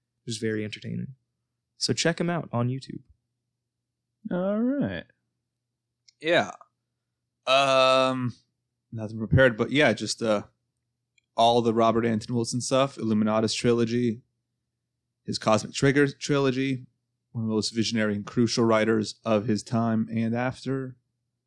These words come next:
Speaker 3: Check it out.
Speaker 2: Check it out.
Speaker 1: What was it? He's called Robert Anton Wilson?
Speaker 3: Yeah. No, he's great. Kind of the
Speaker 1: Interesting.
Speaker 3: juggernaut for all the Conspiro stuff.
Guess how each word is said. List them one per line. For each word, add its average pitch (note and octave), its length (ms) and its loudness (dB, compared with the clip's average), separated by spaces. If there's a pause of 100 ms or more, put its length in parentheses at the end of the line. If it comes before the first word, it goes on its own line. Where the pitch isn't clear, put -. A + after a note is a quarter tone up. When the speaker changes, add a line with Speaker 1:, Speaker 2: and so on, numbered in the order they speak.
(380)
Speaker 3:
Check - 380 -8
it A#2 220 -6 (100)
out. G#2 400 -10 (1120)
Speaker 2:
Check - 180 0
it F#2+ 100 -4
out. F#2 840 -4 (160)
Speaker 1:
What C#3 320 0
was D#3+ 160 0
it? E3+ 100 -4
He's C3+ 160 -2
called B2 200 -8
Robert B2+ 300 -2
Anton B2 360 -6
Wilson? D#3+ 420 -6
Speaker 3:
Yeah. G#2 200 -8 (880)
No, G#2+ 120 -20
he's G2+ 160 -18
great. - 320 -12 (2000)
Kind A#2+ 100 -8
of A2 60 -4
the G2+ 140 -2
Speaker 1:
Interesting. A#2 220 -2
Speaker 3:
juggernaut A2 540 2
for A#2+ 140 0
all G#2 180 4
the G2+ 320 0 (180)
Conspiro G#2+ 600 2
stuff. - 520 -2